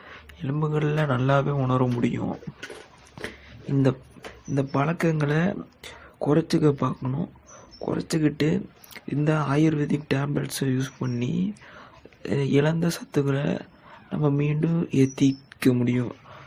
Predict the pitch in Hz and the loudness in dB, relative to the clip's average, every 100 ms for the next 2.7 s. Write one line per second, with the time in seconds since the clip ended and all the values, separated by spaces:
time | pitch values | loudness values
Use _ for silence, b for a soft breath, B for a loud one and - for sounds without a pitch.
0 | B - 151 156 160 165 - 143 - 165 | B -4 2 4 6 6 4 2 2 0
1 | 165 156 294 - 156 156 165 - - B | 2 4 2 4 6 6 4 -4 -18 B
2 | B B B - 143 143 139 | B B B -6 -2 0 0